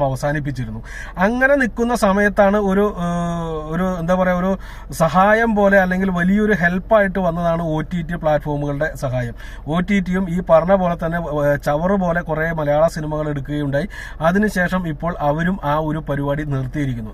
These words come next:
നിലവിലെ അവസ്ഥയിൽ മലയാളത്തിൽ നിന്ന് വളരെ, വളരെ, വളരെ അപൂർവമായിട്ട് മാത്രമാണ് റിലീസിന് മുമ്പ് ഒരു സിനിമയ്ക്ക് സാറ്റലൈറ്റ് പോകുന്നത്. നമ്മളിപ്പോൾ മമ്മൂട്ടിയുടെ പടമാണ്, മോഹൻലാലിൻ്റെ പടമാണ് എന്ന് പറഞ്ഞാൽ പോലും അതെല്ലാം തന്നെ റിലീസ് കഴിഞ്ഞിട്ടേ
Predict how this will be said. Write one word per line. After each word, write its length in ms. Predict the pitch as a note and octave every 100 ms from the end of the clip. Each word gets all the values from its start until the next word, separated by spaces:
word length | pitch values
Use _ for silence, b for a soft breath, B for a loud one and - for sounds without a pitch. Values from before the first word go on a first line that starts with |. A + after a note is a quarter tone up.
| C3
നിലവിലെ 420 | D#3+ G3 G#3+ A3+ A3 E3
അവസ്ഥയിൽ 400 | E3 - E3+ F3 D#3
മലയാളത്തിൽ 540 | D3 D#3+ F#3 F#3 E3 D3
നിന്ന് 180 | D3 - B B - C#3+
വളരെ, 380 | D#3 F3+ G3+ G#3 A3 G3+
വളരെ, 260 | F3+ F#3+ G#3+ G3+
വളരെ 260 | E3+ F#3 A3+ G#3+
അപൂർവമായിട്ട് 600 | F#3+ F#3+ F#3+ F3 E3 F3 D#3+
മാത്രമാണ് 420 | D#3+ D#3+ D#3 E3+ D#3
റിലീസിന് 440 | D#3+ F3 F3+ F#3+ E3+
മുമ്പ് 180 | D3+ D#3+ D#3
ഒരു 100 | D3+ C#3+
സിനിമയ്ക്ക് 380 | C#3+ D3 C#3+ C3+
സാറ്റലൈറ്റ് 440 | D3 C3+ D3+ D3 C3+
പോകുന്നത്. 340 | B2+ A#2 A2 - B B B C#3+
നമ്മളിപ്പോൾ 340 | C#3 D3+ E3+ D#3+
മമ്മൂട്ടിയുടെ 440 | D3+ D#3+ D#3+ E3+ E3
പടമാണ്, 300 | D#3+ D#3+ E3 D#3
മോഹൻലാലിൻ്റെ 460 | D#3 D#3+ E3+ F3 E3+
പടമാണ് 320 | D#3+ D#3 D#3+ D#3
എന്ന് 100 | D#3+ D3+
പറഞ്ഞാൽ 280 | D3 F3 F#3+ D#3+
പോലും 180 | D#3 F#3 B B C3
അതെല്ലാം 320 | D3+ D3 F3+ F#3
തന്നെ 140 | E3+ E3 D#3
റിലീസ് 180 | D3+ F3 G3+ F3
കഴിഞ്ഞിട്ടേ 440 | D#3 D#3 D3+ F3